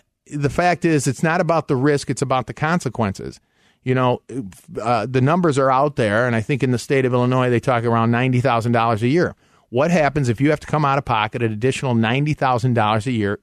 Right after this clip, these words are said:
in your, in your plan? What happens to your plan now? Do you see why this stuff is important? <laughs> And so what I wanna do is, I, right out of the gates, I'm gonna offer this information. Might as well. And I'm gonna get into some more detail. So again, you have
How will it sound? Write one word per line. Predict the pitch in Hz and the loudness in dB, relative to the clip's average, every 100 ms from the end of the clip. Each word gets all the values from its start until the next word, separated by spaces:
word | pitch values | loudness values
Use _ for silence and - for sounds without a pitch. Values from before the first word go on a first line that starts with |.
| - | -6
in | 127 | 0
your, | 123 120 135 - _ _ _ _ _ - | 2 2 0 -6 _ _ _ _ _ -2
in | 143 | 0
your | 151 | 2
plan? | - 196 113 85 | 0 0 -2 -4
What | 120 | -2
happens | 123 120 120 | 0 -2 -2
to | |
your | 131 | -2
plan | 156 147 | 0 0
now? | 139 104 | 0 0
Do | 143 | 0
you | |
see | - 254 | 0 2
why | 247 | 2
this | 190 160 | 2 0
stuff | - 170 156 | 0 -2 0
is | 127 | -2
important? | 113 139 131 160 143 113 | 0 0 2 2 2 -2
<laughs> | _ _ _ - - _ - | _ _ _ -20 -20 _ -6
And | 143 | 0
so | 165 | 2
what | 165 | 2
I | |
wanna | 208 220 190 | 4 2 2
do | 160 | 2
is, | 151 | 0
I, | 175 | -2
right | 147 170 240 | 0 0 2
out | 226 | 0
of | |
the | 151 | 0
gates, | 151 139 | 0 0
I'm | 135 | 0
gonna | 120 | 0
offer | 110 113 110 107 | 0 -2 -2 -4
this | 101 - - _ _ _ _ _ _ _ - | -6 -6 -20 _ _ _ _ _ _ _ -6
information. | 147 143 143 135 139 | -2 0 2 2 2
Might | 139 | 0
as | 135 | 2
well. | 131 | 0
And | 135 | 2
I'm | |
gonna | 196 | 0
get | 175 | 2
into | 180 139 | 0 0
some | - | -2
more | 147 | 0
detail. | 127 143 135 117 107 | 0 0 0 0 -2
So | - 127 113 | 0 0 0
again, | 117 127 | 0 0
you | 120 | 0
have | 143 139 | 2 0